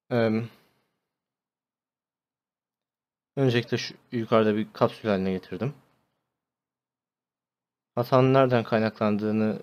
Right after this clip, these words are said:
e, çok iyi bilmiyorum. E, bir daha yazınca çözüldü. O yüzden çok üzerine durmayacağım.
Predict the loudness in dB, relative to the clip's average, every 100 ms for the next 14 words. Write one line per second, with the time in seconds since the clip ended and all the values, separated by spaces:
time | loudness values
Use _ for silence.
0 | -8 -6 -6 -6 -8 -6 -4 -2 0 2
1 | 2 0 -2 -8 -10 -6 -4 -4 -2 2
2 | 2 2 0 -2 0 -2 -2 -6 -2 -4
3 | -2 -2 -2 -2 -2 -4 -10 _ _ _
4 | _ _ _ -16 -10 -4 0 0 -2 -4
5 | -4 -6 -8